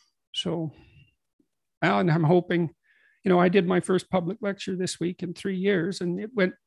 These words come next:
pretty well. And I'm going to Cambridge and I invited you and I'd like to talk, I'm gonna talk there about imitation of the divine ideal. And so it's an extension of the sorts of things that we've been talking about. And so,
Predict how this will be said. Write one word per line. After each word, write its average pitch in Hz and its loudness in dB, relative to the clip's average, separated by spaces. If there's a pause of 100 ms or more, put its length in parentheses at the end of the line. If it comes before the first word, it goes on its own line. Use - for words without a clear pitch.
pretty 190 2
well. 165 2
And 165 -2 (640)
I'm 170 4
going 180 8
to 196 -2
Cambridge 185 4
and 185 -4
I 175 0
invited 180 2
you 190 2
and 180 -4
I'd 175 -2
like 185 2
to - -18
talk, 196 6
I'm 175 -2
gonna 180 0
talk 208 6
there 185 4
about 170 2
imitation 196 0
of 180 -4
the 165 -4
divine 185 2
ideal. 170 0
And 175 -6
so 175 -6
it's - -8
an 185 -6
extension 196 0
of 165 -6
the 175 -4
sorts 175 -4
of 175 -8
things 180 0
that 190 -8
we've 190 -4
been 185 -2
talking 190 -2
about. 175 -8
And 190 -10
so, 170 -4